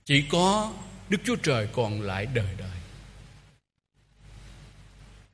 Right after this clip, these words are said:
Và các nhà giải kinh cho biết rằng dân Do Thái tin Chúa Giêsu, tin Đức Chúa Trời, nhưng mà họ vẫn có những cái tượng thần nhỏ nhỏ,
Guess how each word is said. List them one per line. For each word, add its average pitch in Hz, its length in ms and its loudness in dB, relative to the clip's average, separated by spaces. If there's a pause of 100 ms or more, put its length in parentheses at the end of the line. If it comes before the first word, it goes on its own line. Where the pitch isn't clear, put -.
(480)
Và 127 140 0
các 233 120 10
nhà 208 160 10
giải 170 200 10
kinh 226 160 6
cho 220 100 8
biết 269 180 4
rằng 120 260 0 (1800)
dân 202 240 10
Do 214 140 12
Thái 208 280 6
tin 214 260 6
Chúa 226 100 0
Giêsu, 220 460 6 (240)
tin 247 140 6
Đức 262 140 4
Chúa 269 120 6
Trời, 139 280 6 (800)
nhưng 247 240 4
mà 165 80 6
họ 135 260 4
vẫn 170 320 4
có 247 220 4
những 208 220 6
cái 254 100 4
tượng 156 360 4
thần 117 380 0
nhỏ 135 120 0
nhỏ, 175 360 2